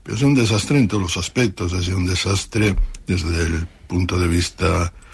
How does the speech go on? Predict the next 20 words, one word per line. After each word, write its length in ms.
social, 800
desde 260
el 80
punto 440
de 120
vista 640
de 100
su 160
responsabilidad 1200
como, 460
eh, 320
presidente 560
de 60
una 160
federación, 800
de 100
su 160
representatividad, 1200
por 180
tanto, 540